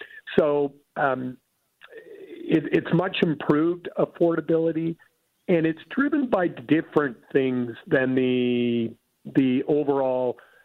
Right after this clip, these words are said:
housing market, the, the purchase market. About seventy percent of, uh, Canadians own their homes. So we're talking about that thirty percent slice that, uh, rent. And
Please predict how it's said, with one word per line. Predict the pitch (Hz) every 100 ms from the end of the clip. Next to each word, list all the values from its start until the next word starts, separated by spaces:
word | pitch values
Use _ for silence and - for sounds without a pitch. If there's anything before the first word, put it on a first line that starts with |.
| _
housing | - 139 131 127 123
market, | 123 120 - 135 -
the, | 123 117 -
the | -
purchase | - - 165 - 139 -
market. | 123 - - 156
About | 247 247 - -
seventy | 175 165
percent | 147 151 135 147 139 139 -
of, | 139 127 113
uh, | 131 120 -
Canadians | 139 135 139 127 -
own | 151 139
their | 156 151
homes. | 147 160 208 - - - - -
So | 160
we're |
talking | 151 202 226
about | 180 165
that | 143 127 -
thirty | 147 143 135
percent | - 131 - 131 123 -
slice | 135 127 120 117 - - _ _ _ - 151
that, | 143 127 123 120 - -
uh, | 135 127
rent. | 254 320 113 - _ _ - _ _ _ _
And | 185 165 160 160 160 160 160 151